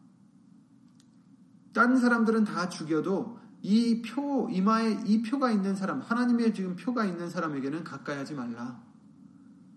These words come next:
이렇게 말씀해 주셨죠. 그 말씀이 또 계시록 칠 장 일 절에, 어, 일 절부터 사 절 말씀에 나옵니다.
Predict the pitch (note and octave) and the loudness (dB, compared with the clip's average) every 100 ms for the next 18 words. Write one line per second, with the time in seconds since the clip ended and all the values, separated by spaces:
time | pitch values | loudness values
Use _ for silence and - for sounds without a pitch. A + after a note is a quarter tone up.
0 | - - - - C3 A#2 C#3 A#2 - G#2+ | -20 -14 -10 -6 -6 -6 -6 -6 -6 -10
1 | D3 F#3 - - - - - - - G3+ | -8 -10 -10 -16 -20 -20 -20 -20 0 4
2 | G#3 G3+ G3+ F#3+ F3+ E3 D#3 F#3+ F3+ - | 4 4 0 0 -2 -2 -2 -2 -4 -4
3 | A3+ A#3 G3+ C#3+ E3+ F3+ G3 F3+ D3+ - | -2 0 -2 -2 -4 -2 -2 -2 -4 -10
4 | - - - - - C3 D3 D#3 F#3+ - | -16 -18 -20 -20 -12 -8 -6 -4 -4 -6
5 | - F#3+ F#3+ E3 C#3+ D3+ C#3+ C3 B2 B2+ | -4 -4 -2 -4 -6 -8 -6 -6 -4 -6
6 | A2+ - | -8 -12